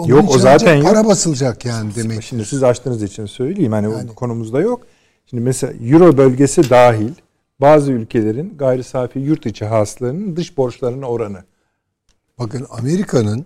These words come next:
Speaker 2: Hı hı.
Speaker 1: bir yıllık gayri safi milli hasılası ki nominal etkiyi falan devrede bırakarak söylüyorum.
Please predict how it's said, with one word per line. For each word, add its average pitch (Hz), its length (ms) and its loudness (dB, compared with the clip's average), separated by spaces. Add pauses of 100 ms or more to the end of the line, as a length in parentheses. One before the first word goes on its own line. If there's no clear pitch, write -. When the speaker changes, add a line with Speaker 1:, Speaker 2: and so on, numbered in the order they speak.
Speaker 2:
Hı 135 60 -10
hı. 135 160 -6 (720)
Speaker 1:
bir 190 140 2
yıllık 120 440 0
gayri 147 300 -2
safi 123 380 0
milli 117 340 -2
hasılası 110 720 -4
ki 104 280 -10 (800)
nominal 170 600 0 (140)
etkiyi 147 420 -6
falan 147 340 -4
devrede 135 480 2 (140)
bırakarak 101 580 -10
söylüyorum. 95 640 -16